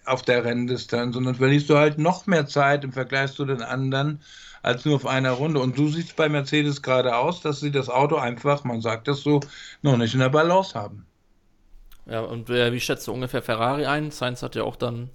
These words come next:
Speaker 2: den Dreher, sah heute auch noch nicht alles so perfekt aus.
Speaker 1: Ja, was heißt perfekt? Die sehen schon gut aus. Also, wie gesagt,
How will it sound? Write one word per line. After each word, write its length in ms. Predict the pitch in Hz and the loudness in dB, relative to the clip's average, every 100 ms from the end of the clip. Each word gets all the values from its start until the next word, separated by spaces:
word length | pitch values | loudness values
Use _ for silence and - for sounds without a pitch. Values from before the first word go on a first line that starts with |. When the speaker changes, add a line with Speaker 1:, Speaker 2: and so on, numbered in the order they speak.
| - | -14
Speaker 2:
den 180 | 117 117 | -10 -8
Dreher, 580 | 113 113 123 127 123 120 - - - - - | -6 -2 2 2 0 -4 -16 -20 -20 -20 -10
sah 220 | - 113 | -2 -2
heute 160 | 117 - | -2 -2
auch 140 | 120 | -4
noch 80 | 120 | -4
nicht 120 | 117 | -4
alles 200 | 101 110 | -6 -6
so 380 | 113 120 117 110 - | -4 -4 -6 -10 -12
perfekt 400 | 123 - 117 - | -10 -10 -12 -8
aus. 320 | 104 - - - - - - - - - _ - _ - - - | -8 -8 -12 -16 -16 -16 -18 -20 -20 -20 _ -20 _ -20 -20 -14
Speaker 1:
Ja, 100 | 110 | -8
was 100 | 120 | -2
heißt 160 | 135 135 | -2 -2
perfekt? 320 | 113 139 139 | -2 -2 0
Die 60 | |
sehen 220 | 113 113 113 | -2 -2 -2
schon 220 | 117 226 | -2 -2
gut 240 | 226 - | -2 -4
aus. 340 | - 113 113 113 | -2 0 0 0
Also, 400 | 107 117 107 107 - - - _ _ - - | -2 2 2 0 -12 -20 -20 _ _ -20 -4
wie 120 | 131 | 0
gesagt, 540 | 139 135 139 165 165 | 4 6 6 4 -2